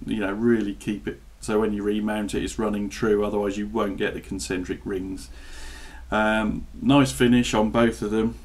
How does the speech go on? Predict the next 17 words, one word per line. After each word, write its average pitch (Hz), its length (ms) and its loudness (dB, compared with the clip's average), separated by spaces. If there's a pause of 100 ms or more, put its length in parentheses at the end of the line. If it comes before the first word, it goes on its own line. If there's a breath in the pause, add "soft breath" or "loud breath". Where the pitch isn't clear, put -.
(140)
They've, 107 300 -4
uh, 107 260 0 (460 loud breath)
twelve 127 300 4
hundred 113 380 0
grit, - 320 2 (600 loud breath)
uh, 98 200 0
sanding 104 480 0
sealer 104 460 2
and 104 220 0
microcrystalline 101 960 -4
wax. 98 420 -6
That's 95 180 -8
how 95 160 -4
I - 20 -8
finished 95 420 -6
those. 98 480 -8 (480 loud breath)
Um, 95 460 -2